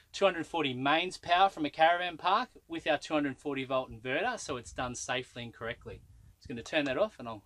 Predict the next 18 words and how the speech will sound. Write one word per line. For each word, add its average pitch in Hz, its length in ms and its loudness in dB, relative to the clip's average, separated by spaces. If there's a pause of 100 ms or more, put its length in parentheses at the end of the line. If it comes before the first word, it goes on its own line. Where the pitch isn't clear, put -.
(180)
we'll 135 120 -10
have 117 100 -6
a - 20 -10
look. 180 160 -6 (3250)
So - 120 -8
in 233 140 0
here 208 320 0
we 170 120 0
have 175 140 2
our 160 140 2
safety 196 520 -2
switch - 640 -8
and 165 120 -6
we 165 100 -4
have 151 340 -4
our 143 380 0 (360)
connection 156 520 -4
selection. 139 640 -4